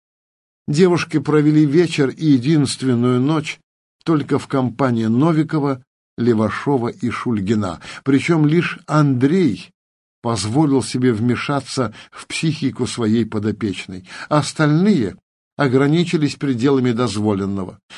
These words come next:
Но и этого хватило. Память у них была абсолютная, а усвоение новых, полезных в будущей работе навыков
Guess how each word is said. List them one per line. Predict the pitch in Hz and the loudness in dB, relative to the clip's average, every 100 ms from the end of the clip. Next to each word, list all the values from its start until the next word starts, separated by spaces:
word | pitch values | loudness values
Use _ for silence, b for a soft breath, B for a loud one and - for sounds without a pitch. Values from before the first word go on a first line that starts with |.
| B | B
Но | 147 190 | 2 2
и | 190 202 233 - | 2 0 0 -2
этого | 208 190 117 104 | -2 0 -4 -4
хватило. | 196 104 95 - 98 87 82 _ _ _ _ _ _ | -6 -8 -8 -8 -8 -8 -14 _ _ _ _ _ _
Память | 190 180 135 135 | 0 2 2 0
у | |
них | 127 120 | 2 2
была | 104 123 113 110 - | 2 2 2 -2 -2
абсолютная, | 110 - - - 127 104 143 202 185 180 165 160 B B | -2 -2 -6 -6 -4 0 2 0 0 0 -2 -4 B B
а | 160 | 2
усвоение | 160 - 160 165 175 165 165 | 2 0 0 2 4 2 2
новых, | 170 214 202 107 85 - - | 4 4 4 0 -6 -8 -2
полезных | 123 160 202 117 117 | 2 4 4 2 -2
в | 107 120 | -2 2
будущей | 151 107 95 120 | 2 0 -4 -4
работе | 117 139 120 117 | -2 0 0 0
навыков | 123 104 82 80 98 | -2 -2 -4 -10 -14